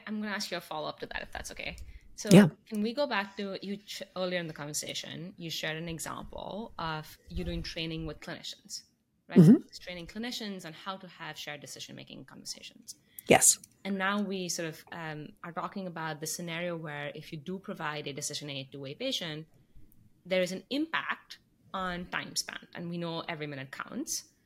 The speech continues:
Speaker 1: So, uh, can you give us an example of what you might tell a clinician to show them how,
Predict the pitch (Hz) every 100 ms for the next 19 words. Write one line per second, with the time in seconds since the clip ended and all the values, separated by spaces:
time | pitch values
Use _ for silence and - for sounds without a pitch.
0 | _ _ _ - 202 185 185 - _ -
1 | - - - 247 254 370 359 277 196 165
2 | 180 208 202 180 160 180 214 202 156 160
3 | 135 151 180 226 214 214 240 247 269 269
4 | _ _ _ _ - 208 196 196 - _
5 | _ - - - _ - - - 226 226
6 | 269 254 226 202 - 214 240 233 190 175
7 | 180 185